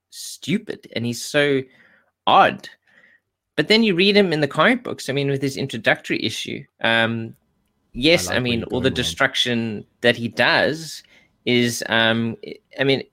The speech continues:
Speaker 1: it's kind of pointless in the, in the bigger th-, in the bigger, you know, storyline where, like, now the war is ended and the, and whatever they just did to each other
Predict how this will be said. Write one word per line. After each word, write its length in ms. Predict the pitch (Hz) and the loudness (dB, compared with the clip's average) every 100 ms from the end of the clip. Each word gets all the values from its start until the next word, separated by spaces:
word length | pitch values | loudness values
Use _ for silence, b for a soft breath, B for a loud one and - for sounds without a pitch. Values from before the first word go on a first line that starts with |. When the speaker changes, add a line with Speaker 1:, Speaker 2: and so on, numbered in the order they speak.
| _ _ _ - | _ _ _ -4
Speaker 1:
it's 160 | 143 - | -4 0
kind 180 | 175 | 2
of 80 | 151 | 2
pointless 400 | 151 156 135 135 | 4 2 2 0
in 100 | 127 | 0
the, 200 | 113 87 | 0 0
in 140 | 98 110 | -4 -8
the 80 | |
bigger 360 | 101 113 165 202 | -2 0 4 4
th-, 200 | - - - | 4 -8 -10
in 120 | 107 113 | -4 -2
the 80 | |
bigger, 260 | 101 117 147 | 0 4 4
you 180 | 123 107 | 4 2
know, 140 | 98 | 0
storyline 720 | 101 - 120 120 107 90 107 104 | -2 0 2 4 4 2 -2 0
where, 200 | 104 101 | 0 2
like, 300 | 98 - B B B B B - | 0 -2 B B B B B -2
now 220 | 110 110 | 2 2
the 100 | 107 | 0
war 240 | 107 110 | 2 4
is 80 | 104 | 4
ended 400 | - 139 127 - - | 2 0 0 -4 -6
and 140 | 104 | -2
the, 200 | 104 92 | 0 -2
and 240 | 101 101 92 | -4 -8 -10
whatever 360 | 95 110 113 | -6 -4 -2
they 140 | 117 107 | -2 -4
just 260 | 113 - | -4 -4
did 220 | - 120 135 | 0 0 0
to 100 | 120 | -2
each 220 | 107 110 | 0 -2
other 260 | 98 95 | 0 -2